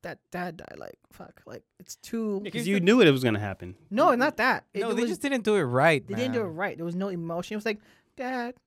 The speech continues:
Speaker 1: Dad." It's like, you know,
Speaker 2: Dude, I
Speaker 1: unlike the other one, it's like, "Dad."
Speaker 2: I watched that movie in theaters, and I don't remember most of it. I was just like, I, I don't know. It's something about that. The re-, some of the remakes I could tolerate, but that
Speaker 1: Yeah.
Speaker 2: one I just could not tolerate.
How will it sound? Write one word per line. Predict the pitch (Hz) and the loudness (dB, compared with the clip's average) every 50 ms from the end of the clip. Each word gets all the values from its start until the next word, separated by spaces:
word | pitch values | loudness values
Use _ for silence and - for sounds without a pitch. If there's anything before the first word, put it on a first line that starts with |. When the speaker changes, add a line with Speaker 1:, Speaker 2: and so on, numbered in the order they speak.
| _ - | _ -10
Speaker 1:
Dad." | 262 269 262 254 254 254 240 240 392 _ - | -6 -6 -4 -4 -4 -6 -6 -8 -14 _ -10
It's | - 202 | -6 -6
like, | 226 226 220 - _ _ _ _ _ - | -4 -6 -6 -10 _ _ _ _ _ -14
you | 208 190 | -12 -12
know, | 151 139 143 | -12 -10 -6
Speaker 2:
Dude, | 160 208 208 | -4 -2 -2
I | 214 | -2
Speaker 1:
unlike | 208 214 214 208 202 - | -2 -2 -2 -4 -4 -6
the | 165 165 | -6 -6
other | 226 254 220 | -6 -6 -8
one, | 185 | -10
it's | - - | -10 -10
like, | 202 208 _ _ | -12 -14 _ _
"Dad." | - 196 - 330 311 311 320 320 330 311 | -10 -6 -2 0 2 2 2 2 0 0
Speaker 2:
I | - 180 | 0 0
watched | 208 247 247 - - | 2 2 2 0 0
that | - 151 | 0 2
movie | 170 160 151 131 | 2 2 2 2
in | 113 | 0
theaters, | - 135 143 156 175 170 - | 0 0 0 2 2 0 0
and | - 117 | -2 -2
I | 117 127 | 0 0
don't | 143 151 - - | 0 0 -2 0
remember | 120 120 117 117 117 117 113 107 | -2 0 0 0 0 0 -2 -2
most | 104 98 95 101 101 - - 95 | -4 -4 -6 -6 -8 -8 -10 -14
of | 85 | -14
it. | 90 90 - - - _ _ _ _ _ _ _ _ _ _ _ _ _ _ _ | -12 -14 -14 -16 -18 _ _ _ _ _ _ _ _ _ _ _ _ _ _ _
I | - 107 | -12 -10
was | 107 107 - | -10 -8 -8
just | 113 104 - | -10 -10 -10
like, | 110 104 - _ _ _ _ _ _ _ _ _ _ _ _ _ _ _ _ _ _ _ - | -10 -10 -10 _ _ _ _ _ _ _ _ _ _ _ _ _ _ _ _ _ _ _ -20
I, | 113 | -20
I | - - _ _ - - - - | -18 -20 _ _ -20 -20 -18 -16
don't | 123 127 | -12 -10
know. | 139 135 113 101 98 - _ _ _ _ _ _ - 120 | -8 -8 -8 -8 -10 -14 _ _ _ _ _ _ -20 -16
It's | - - | -10 -6
something | - 147 160 160 196 180 | -2 -2 -2 -2 -2 -4
about | 151 135 131 131 127 127 | -2 -2 -2 -2 -4 -4
that. | 135 120 - 113 113 123 117 117 | -8 -12 -10 -10 -10 -8 -6 -4
The | 120 113 | -4 -2
re-, | 123 127 | -4 -4
some | 127 - 180 254 | -4 -4 -4 -4
of | |
the | 214 139 | -4 -4
remakes | 123 120 135 131 120 110 107 - - - - - - | -2 -2 -2 -2 -2 -4 -4 -6 -12 -18 -18 -18 -16
I | 107 107 | -14 -14
could | - 107 101 104 _ _ _ | -12 -12 -14 -14 _ _ _
tolerate, | - - 92 104 104 95 92 - | -14 -14 -12 -10 -10 -10 -12 -12
but | - - | -14 -14
that | - 127 | -12 -10
Speaker 1:
Yeah. | 143 143 | -10 -8
Speaker 2:
one | 139 120 | -10 -10
I | 110 | -10
just | 107 104 - | -12 -12 -12
could | - 107 | -12 -12
not | 101 101 98 - | -12 -12 -14 -14
tolerate. | 95 80 87 58 - - - | -16 -16 -16 -16 -18 -20 -20